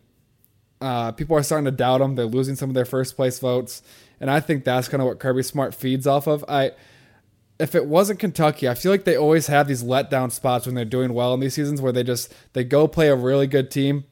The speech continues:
uh, Alabama, a Georgia, and then they just get killed out of nowhere. I don't wanna read in too much to their win last week either, 'cause I'm pre-, been pretty, pretty public about how bad I think Florida is.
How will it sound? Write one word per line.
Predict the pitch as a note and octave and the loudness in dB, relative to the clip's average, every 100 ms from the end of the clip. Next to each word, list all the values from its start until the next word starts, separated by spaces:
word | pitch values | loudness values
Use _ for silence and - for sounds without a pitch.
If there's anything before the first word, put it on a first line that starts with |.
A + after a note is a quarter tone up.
| - | -6
uh, | B2+ A#2+ | -4 -2
Alabama, | C3+ C#3 C3+ C3+ C3+ C3+ C3+ C#3 | 0 2 2 2 0 0 0 -2
a | B2+ | -4
Georgia, | B2+ C3 C3+ C3+ C#3+ | 0 2 2 4 2
and | C#3 | 0
then | C3+ | -4
they | C#3 | -2
just | C3 B2+ | -4 -4
get | - - | -6 -8
killed | - C#3 B2 | -2 0 2
out | A#2+ A#2 | 0 -2
of | |
nowhere. | A#2 A#2 A2 G#2 G#2 - - - | -4 -4 -4 -6 -10 -18 -10 2
I | |
don't | F3 | 6
wanna | G3+ A3 | 8 6
read | G3+ G3+ | 6 4
in | D#3+ | 2
too | - D3+ | 0 0
much | D3+ D3+ | 0 -2
to | D#3 | 0
their | D3 | 2
win | A#2+ C3 B2 | 4 2 0
last | A2+ C3 D3 | -2 -4 -4
week | A#2+ | -6
either, | C3 D3 | -4 -4
'cause | C#3+ B2 A2+ - | -2 -4 -4 -8
I'm | B2+ B2 | -8 -6
pre-, | - C#3+ | -4 -4
been | - C3+ | -4 -6
pretty, | A#2+ C#3 | -2 -2
pretty | C3 - D#3 D3+ | -2 2 4 4
public | D3 C#3 D3 D3 | 2 2 2 -2
about | C3 B2 A#2+ | -6 -6 -4
how | B2+ B2 | -4 -4
bad | A#2 A2+ A#2 | -4 -4 -2
I | A#2 | -4
think | B2 A2+ | -6 -8
Florida | - A#2 A#2 B2 | -6 -4 -2 -2
is. | C#3+ D#3 | -4 -4